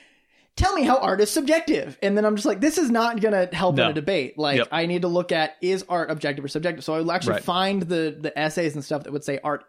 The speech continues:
Speaker 1: is objective,
Speaker 2: Mm-hmm.
Speaker 1: and then find the things that kinda, like, got my wheels spinning, and then
Speaker 2: Mm-hmm.
Speaker 1: that was how I got into the <laughs>
Speaker 2: Right.
Speaker 1: those, those
Speaker 2: <laughs> Little
Speaker 1: rabbit holes.
Speaker 2: philosophical rabbit holes, yep. Yeah, good stuff.
Speaker 1: I think,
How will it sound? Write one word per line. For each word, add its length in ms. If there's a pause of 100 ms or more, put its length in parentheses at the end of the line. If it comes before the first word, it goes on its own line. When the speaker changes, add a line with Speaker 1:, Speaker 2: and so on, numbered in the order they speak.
Speaker 1:
is 320
objective, 840
Speaker 2:
Mm-hmm. 160
Speaker 1:
and 80
then 200
find 400
the 120
things 280
that 100
kinda, 240
like, 200
got 160
my 120
wheels 280
spinning, 380
and 100
then 100
Speaker 2:
Mm-hmm. 100
Speaker 1:
that 180
was 140
how 240
I 100
got 240
into 180
the 240 (140)
<laughs> 80
Speaker 2:
Right. 420
Speaker 1:
those, 280 (420)
those 360 (220)
Speaker 2:
<laughs> 40 (160)
Little 320
Speaker 1:
rabbit 280
holes. 320
Speaker 2:
philosophical 320
rabbit 220
holes, 240
yep. 220 (640)
Yeah, 240 (100)
good 120
stuff. 400 (240)
Speaker 1:
I 60
think, 400